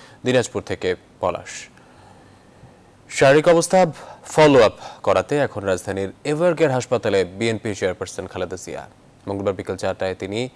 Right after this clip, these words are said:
হাসপাতালে পৌঁছান। এর আগে বিকেল সাড়ে তিনটার দিকে গুলশানের বাসা ফেরোজা থেকে রওনা হন তিনি। তার সঙ্গে বিএনপির মহাসচিব মির্জা ফখরুল ইসলাম আলমগীর,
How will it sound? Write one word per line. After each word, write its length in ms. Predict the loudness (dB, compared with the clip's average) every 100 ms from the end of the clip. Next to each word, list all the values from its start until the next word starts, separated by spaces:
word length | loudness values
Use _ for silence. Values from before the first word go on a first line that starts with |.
| -20 _ _ -20 -20 _ _ -2
হাসপাতালে 460 | -2 -2 -10 -12 -14
পৌঁছান। 240 | -16 -16 -20 -20 _ -4
এর 120 | -2
আগে 220 | 0 0
বিকেল 340 | 0 -2 -4 -4
সাড়ে 300 | -2 0 0
তিনটার 260 | -4 -6
দিকে 240 | -8 -8 -6
গুলশানের 400 | -6 -8 -8 -4
বাসা 260 | -4 -4
ফেরোজা 300 | -4 -4 -4
থেকে 220 | -8 -4
রওনা 220 | -2 -2 -4
হন 180 | -8
তিনি। 240 | -6 -8 -8 -20 _ _ _ _ _ _ _ _ _ -4
তার 120 | -2
সঙ্গে 220 | 0 0 0
বিএনপির 340 | -2 -4 -2
মহাসচিব 380 | -2 -4 -8 -6
মির্জা 220 | -6 -6
ফখরুল 240 | -8 -6
ইসলাম 220 | -8 -4 -4
আলমগীর, 360 | -4 -2 -2